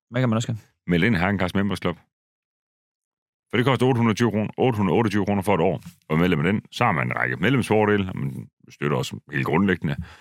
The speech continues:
Speaker 2: øh, med alt det, vi synes, at vi kæmper for,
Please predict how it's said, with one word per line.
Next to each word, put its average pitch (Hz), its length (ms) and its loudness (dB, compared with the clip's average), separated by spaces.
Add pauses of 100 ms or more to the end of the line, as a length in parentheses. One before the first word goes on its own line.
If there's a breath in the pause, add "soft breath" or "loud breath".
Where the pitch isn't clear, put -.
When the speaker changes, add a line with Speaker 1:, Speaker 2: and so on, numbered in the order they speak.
(320 loud breath)
Speaker 2:
øh, 87 440 4
med - 340 -4
alt 80 140 0
det, 87 140 0
vi 95 160 -2 (200)
synes, - 300 -6
at 76 100 -4
vi 120 100 0
kæmper 104 280 0
for, 101 180 -4